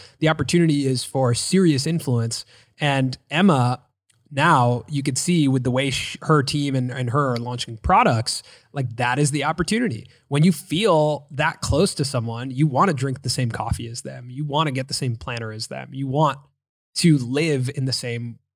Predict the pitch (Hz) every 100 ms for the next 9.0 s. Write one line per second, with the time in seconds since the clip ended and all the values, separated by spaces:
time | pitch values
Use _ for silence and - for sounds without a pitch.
0 | 127 135 208 143 120 110 107 120 127 147
1 | 135 135 175 165 151 - _ _ _ _
2 | _ _ _ 135 147 175 143 123 123 -
3 | 156 135 127 127 - _ 156 139 139 147
4 | 151 135 135 127 120 - 139 - 135 139
5 | 123 135 127 120 117 165 202 143 139 -
6 | _ - 175 180 165 185 180 143 127 156
7 | 180 143 147 - 139 139 127 113 147 139
8 | 135 - 151 - 123 214 233 120 113